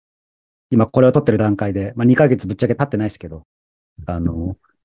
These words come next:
今三月の二十日ぐらいなんで、一ヶ月と二十日という、まあ、ちょっとキリが悪いタイミングですけど、まあ、約二ヶ月、ちょっとこう、映画とか漫画の話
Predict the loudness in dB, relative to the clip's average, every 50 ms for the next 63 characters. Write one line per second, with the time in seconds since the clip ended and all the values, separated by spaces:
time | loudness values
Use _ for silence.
0 | _ _ 0 2 2 2 4 4 4 4 4 2 -2 -4 -4 -4 -4 -8 -14 _
1 | _ _ _ -8 -4 -4 -4 -2 0 2 2 4 4 4 4 4 0 -2 -4 -6
2 | -8 -12 -16 -18 _ _ _ _ _ _ _ _ _ _ _ _ _ _ _ _
3 | 2 2 2 4 4 4 4 4 2 2 0 0 0 0 0 -6 -12 _ _ _
4 | _ _ _ _ _ _ _ -6 -6 -2 0 0 0 2 4 4 6 6 6 6
5 | 4 0 -4 -6 -4 -4 -4 -4 -4 -6 -8 -8 -4 2 4 6 6 6 6 4
6 | 4 4 4 4 2 0 0 -4 -4 0 0 2 2 2 0 -2 -4 -6 -8 -12
7 | -14 -14 -14 -14 -14 _ _ _ _ _ _ _ _ _ _ _ _ _ -12 -6
8 | -4 -2 0 2 2 2 4 4 4 4 6 4 4 4 4 2 -2 -6 -8 -8
9 | -8 -12 _ _ _ _ _ _ _ _ _ _ _ _ _ _ _ _ _ -6
10 | -4 -4 -6 -8 -8 -4 0 4 4 6 6 4 4 2 0 -2 -2 -6 -8 -12
11 | _ _ -2 0 2 2 2 2 2 2 2 2 0 0 0 -2 -4 -4 -4